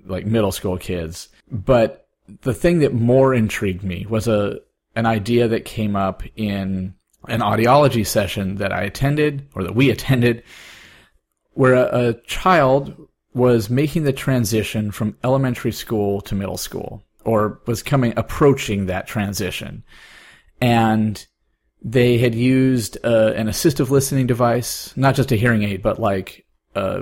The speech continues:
what's called an F M device, where the teacher essentially wears a microphone that then sends a signal directly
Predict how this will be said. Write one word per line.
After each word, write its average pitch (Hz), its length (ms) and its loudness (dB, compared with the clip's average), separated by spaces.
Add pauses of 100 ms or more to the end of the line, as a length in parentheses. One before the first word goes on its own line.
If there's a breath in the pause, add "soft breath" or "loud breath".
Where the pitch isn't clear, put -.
what's 110 180 -4
called 117 180 0
an 113 80 0
F - 180 -2
M 113 140 2
device, 92 420 -4
where 107 100 -2
the 104 80 -2
teacher 120 300 -4
essentially 107 380 -4
wears 110 280 0
a 107 60 -2
microphone 104 680 -4
that 95 160 -10
then 101 180 -6
sends 110 280 -4
a 101 60 -6
signal 101 340 -4
directly 98 800 -2